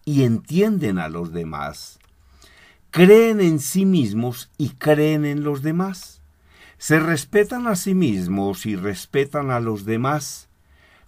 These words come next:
Progresan por sí mismos y hacen progresar a los demás. Excelente esta reflexión, esta enseñanza del maestro de todos los maestros, Pedro H. Morales.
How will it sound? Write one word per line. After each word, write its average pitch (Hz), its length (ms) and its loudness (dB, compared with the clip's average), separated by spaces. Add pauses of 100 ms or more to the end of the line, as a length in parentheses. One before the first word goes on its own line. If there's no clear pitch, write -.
(120)
Progresan 120 760 0
por 90 180 -6
sí - 240 -6
mismos 240 720 -2 (360)
y 101 140 -2
hacen 175 420 -2
progresar 104 840 -6
a 135 160 -6
los 127 240 -8
demás. 87 560 -10 (600)
Excelente 135 1040 -2
esta 120 360 -4
reflexión, 110 760 -6
esta 104 400 -4
enseñanza 98 840 -6
del 90 220 -4
maestro 117 640 -4
de 110 140 -6
todos 123 320 -6
los 104 180 -8
maestros, 120 720 -8
Pedro 101 380 -4
H. 90 200 -8
Morales. 73 760 -8